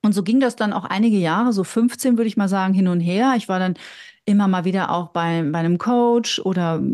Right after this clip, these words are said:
also bin erst mal so anderthalb Jahre bei dieser Therapeutin gewesen. Also ich bin immer irgendwie dran geblieben.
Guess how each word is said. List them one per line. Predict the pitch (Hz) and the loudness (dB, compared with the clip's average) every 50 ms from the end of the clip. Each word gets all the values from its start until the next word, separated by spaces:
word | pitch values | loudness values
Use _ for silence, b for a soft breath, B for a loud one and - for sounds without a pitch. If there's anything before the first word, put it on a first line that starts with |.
| - - | -2 -2
also | - - 165 151 | -4 -4 -4 -2
bin | 156 165 | -2 -2
erst | - - 165 - | 0 -2 -2 0
mal | 185 170 | 0 0
so | 160 - | 0 0
anderthalb | - 170 170 175 165 175 165 | 0 0 0 0 0 0 -2
Jahre | 165 170 165 165 156 | -2 -2 -2 -2 -2
bei | 156 165 | -2 -2
dieser | 156 151 165 | -2 -2 -4
Therapeutin | 160 - 175 156 165 165 240 262 269 262 269 254 233 | -2 -2 -2 -4 -2 0 0 0 2 2 2 4 4
gewesen. | 233 214 202 214 214 220 202 208 208 214 B B B B B B B B _ _ - | 4 2 2 2 2 4 4 2 2 0 B B B B B B B B _ _ -2
Also | 214 220 240 | 0 0 0
ich | 233 | 0
bin | - 269 254 | 0 0 2
immer | 285 311 330 311 - | 2 2 2 2 2
irgendwie | 277 285 269 254 240 226 | 2 4 4 4 4 2
dran | 220 175 180 185 185 180 | 0 0 0 0 2 2
geblieben. | 175 151 147 151 151 151 147 175 190 226 262 b | 0 -2 -2 -4 -2 -2 0 2 2 0 0 b